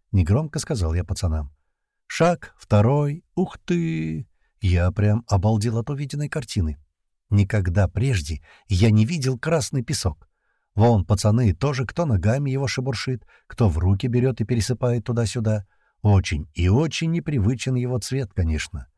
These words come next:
Кстати, нам сказали, что этот красный песок более тяжелый по сравнению с привычным нам. «Периметр осмотреться, не щелкать!» — послышались команды Тумана. «Митяй, бери своих, ищите себе гнезда!»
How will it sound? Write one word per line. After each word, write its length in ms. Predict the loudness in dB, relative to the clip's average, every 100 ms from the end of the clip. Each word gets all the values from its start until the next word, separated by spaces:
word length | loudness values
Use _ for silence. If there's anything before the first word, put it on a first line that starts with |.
| _ _ _
Кстати, 300 | -4 -2 0
нам 160 | -2 -2
сказали, 380 | -2 -2 -2 -4
что 220 | -2 -2
этот 200 | 0 -2
красный 400 | 0 0 2 0
песок 400 | 0 0 -2 0
более 260 | 2 2
тяжелый 500 | 2 0 0 0 -2 -6 _ _
по 160 | 0 2
сравнению 540 | 2 0 2 4 4
с 60 | 2
привычным 560 | -2 0 0 0 2
нам. 220 | 2 2 -2 _ _ _ _ _ _ _ _ _
«Периметр 540 | 4 6 6 6 4 4
осмотреться, 760 | 4 4 4 6 4 4 2
не 120 | 4
щелкать!» — 680 | 4 4 6 6 4 2 0 _ _ -2
послышались 520 | -2 0 -2 -2 -2
команды 360 | 2 2 2
Тумана. 460 | 0 0 2 0 -4 -12 _
«Митяй, 360 | 2 4 6 6
бери 220 | 6 4
своих, 400 | 6 6 6 4
ищите 340 | 2 2 0
себе 200 | 0 2
гнезда!» 520 | 4 4 4 2 -4